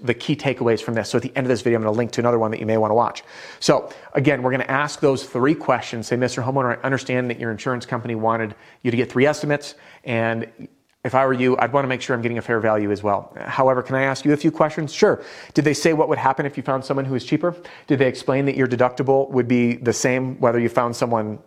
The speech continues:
more expensive or less expensive, similar to your copay?" No. "And then did they explain that you have complete freedom to choose the contractor of your choice?"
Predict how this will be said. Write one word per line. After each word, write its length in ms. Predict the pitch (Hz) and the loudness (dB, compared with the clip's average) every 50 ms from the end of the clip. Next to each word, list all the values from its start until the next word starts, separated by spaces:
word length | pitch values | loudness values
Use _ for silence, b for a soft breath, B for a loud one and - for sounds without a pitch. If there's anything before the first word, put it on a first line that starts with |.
| _ _ | _ _
more 280 | - 117 117 123 123 131 | -6 0 2 4 4 2
expensive 480 | 127 - - 143 127 117 123 123 117 | 0 -2 -4 -4 -4 0 0 2 2
or 100 | 110 104 | 4 4
less 280 | 110 127 135 131 - 156 | 4 4 2 2 0 -4
expensive, 500 | 139 143 - - 147 139 143 156 143 - | -4 -2 -2 -2 -2 -2 -2 -6 -6 -4
similar 260 | - 131 127 127 123 | -2 0 0 0 0
to 140 | 120 - 127 | 0 0 0
your 100 | 123 117 | -2 2
copay?" 380 | - 143 139 143 160 165 170 165 B B B B B B B B B | 4 2 2 4 2 0 -2 -2 B B B B B B B B B
No. 260 | 131 139 156 165 - - | 2 2 2 0 0 0
"And 120 | 139 131 | 0 2
then 120 | 131 131 123 | 2 2 2
did 100 | 131 127 | 2 4
they 100 | 127 127 | 4 2
explain 440 | 123 - - - 139 131 135 135 123 | 2 0 -2 -2 0 0 0 0 0
that 240 | 120 117 - - | 0 -2 -2 -2
you 160 | 127 120 123 117 | 0 0 2 4
have 400 | 127 127 123 120 110 104 - - - - _ | 4 4 4 2 0 -4 -12 -20 -20 -14 _
complete 400 | - 135 113 - 147 135 135 - | -6 -6 -2 0 0 0 0 -2
freedom 400 | - - 139 131 135 139 139 135 | -2 0 0 2 2 0 0 -4
to 80 | - | -8
choose 240 | 117 - 135 123 117 | -4 0 0 0 0
the 80 | 113 117 | -2 -4
contractor 580 | - - 131 127 - 135 123 120 - 135 123 | -4 -4 -4 -2 0 0 -2 0 -2 -2 -2
of 240 | 117 - - 120 104 | -2 0 -2 -2 -2
your 120 | 110 113 107 | 0 -4 0
choice?" 340 | - 135 135 170 175 - | 2 4 4 2 2 -4